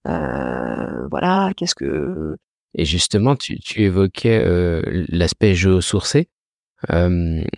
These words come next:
Speaker 2: ça, si, c'est assez extraordinaire parce que la plupart aujourd'hui des solutions, bah, on a parlé de la laine de verre, mais on aurait pu parler de, de, comment dirais-je, de, euh,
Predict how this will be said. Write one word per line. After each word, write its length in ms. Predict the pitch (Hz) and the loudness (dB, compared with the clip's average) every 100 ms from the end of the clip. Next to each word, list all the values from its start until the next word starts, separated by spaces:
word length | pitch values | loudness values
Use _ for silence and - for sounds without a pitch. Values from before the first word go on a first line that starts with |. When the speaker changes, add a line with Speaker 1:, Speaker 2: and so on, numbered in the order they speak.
| - | -6
Speaker 2:
ça, 200 | - 110 | -2 0
si, 240 | 101 - - | 0 -2 -4
c'est 160 | - | -2
assez 200 | 80 - | -2 -2
extraordinaire 540 | 85 - 90 120 156 127 | -4 -2 0 2 0 0
parce 200 | - - | -4 -2
que 80 | |
la 100 | 87 | -2
plupart 380 | 80 101 - 101 | 0 -2 0 2
aujourd'hui 400 | 92 85 90 101 | 2 0 2 2
des 140 | 92 87 | 2 0
solutions, 560 | - - 87 - 90 | -4 -4 -4 -2 -4
bah, 180 | 73 62 | -4 -6
on 100 | 55 | -6
a 60 | 82 | -4
parlé 260 | - 90 | 0 0
de 60 | 87 | 0
la 80 | 87 | 2
laine 240 | 92 87 | 2 4
de 80 | 87 | 2
verre, 360 | 87 95 95 92 | 2 4 4 4
mais 120 | 82 | 2
on 220 | 78 85 | 2 2
aurait 180 | 85 85 | 2 0
pu 160 | 90 | 0
parler 400 | 85 90 90 95 | 0 0 2 0
de, 240 | 92 - - _ _ _ _ _ _ - | -2 -6 -12 _ _ _ _ _ _ -10
de, 160 | 76 | -4
comment 320 | 78 - 80 82 | -4 -2 0 0
dirais-je, 540 | 78 80 85 78 - | 0 2 2 0 -2
de, 100 | 80 | 0
euh, 840 | 80 82 80 71 60 62 60 55 | 2 4 2 2 -2 -6 -6 -8